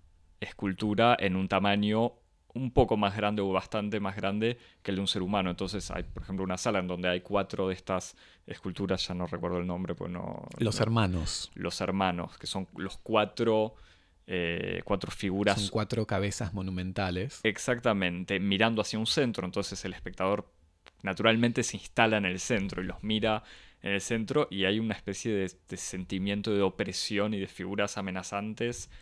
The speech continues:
Speaker 1: que se invierte completamente cuando uno está frente a otro tipo, a esas mismas caras, o quizás no esas mismas, pero algo muy similar, pero en otro tamaño.
Speaker 2: Sí, exactamente. Sí, sí, no, y que efectivamente ahí también, como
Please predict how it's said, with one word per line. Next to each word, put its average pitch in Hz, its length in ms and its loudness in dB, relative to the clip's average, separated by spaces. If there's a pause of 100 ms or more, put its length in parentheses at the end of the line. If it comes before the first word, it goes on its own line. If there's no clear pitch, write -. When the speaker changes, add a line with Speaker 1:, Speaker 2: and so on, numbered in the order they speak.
(360)
Speaker 1:
que 110 380 6
se - 160 -2
invierte 104 720 2
completamente 107 580 0
cuando 101 220 4
uno 101 120 -2
está 95 180 -6
frente 92 360 -2
a 92 60 4
otro 95 340 0
tipo, 95 300 -2
a 98 60 6
esas 104 260 0
mismas 101 460 -4 (380)
caras, 92 380 2
o 92 120 -6
quizás 95 320 -8
no 110 60 -4
esas 104 200 -6
mismas, 107 300 -4
pero - 140 -4
algo 101 180 0
muy 107 140 0
similar, 104 520 0
pero 104 200 -2
en 90 60 -4
otro 95 220 -2
tamaño. 92 560 -2
Speaker 2:
Sí, 98 240 -2 (320)
exactamente. 92 720 -6
Sí, - 160 -4
sí, 127 160 -2
no, 127 160 2
y 113 160 -2
que - 80 0
efectivamente 127 680 2
ahí 107 180 2
también, 110 540 -4
como 90 440 -4